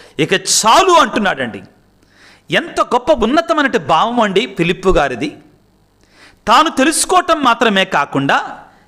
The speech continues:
ఇతరులని ప్రభు దగ్గరికి నడిపిస్తున్నాడు. అదేవిధంగా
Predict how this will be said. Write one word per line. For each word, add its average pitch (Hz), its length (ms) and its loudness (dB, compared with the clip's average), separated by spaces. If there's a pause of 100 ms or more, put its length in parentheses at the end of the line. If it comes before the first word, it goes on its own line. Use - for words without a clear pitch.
(280)
ఇతరులని 190 920 0 (460)
ప్రభు 185 320 2
దగ్గరికి 190 880 -2 (240)
నడిపిస్తున్నాడు. 117 800 -8 (1200)
అదేవిధంగా 226 960 0